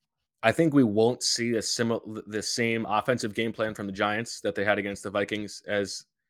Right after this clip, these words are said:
they will have this weekend, um, because they were passing much more on first down against the Vikings. I think they thought that they were a better team.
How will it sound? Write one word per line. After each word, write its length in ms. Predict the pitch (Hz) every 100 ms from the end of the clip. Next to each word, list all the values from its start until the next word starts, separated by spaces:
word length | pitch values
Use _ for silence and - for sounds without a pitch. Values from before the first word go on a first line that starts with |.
| _ _ _
they 100 | 104
will 120 | 104
have 260 | 101 107 95
this 220 | 104 113
weekend, 480 | 117 117 123 135 135 _ _ _ _ _
um, 500 | 107 101 98 98 98 - _ _ _ _ _
because 340 | 120 117 113
they 80 | 104
were 100 | 110
passing 380 | 104 113 113 120
much 180 | 113 -
more 120 | 113
on 60 | 107
first 260 | 110 104
down 220 | 107 104 101
against 240 | 101 98
the 60 | 95
Vikings. 400 | 98 98 98 98
I 80 |
think 200 | 117 160
they 100 | 123 107
thought 300 | - 113 -
that 140 | 101
they 100 | 104
were 280 | 101 98 95 _ -
a 60 |
better 240 | 104 113 98
team. 320 | - 107 85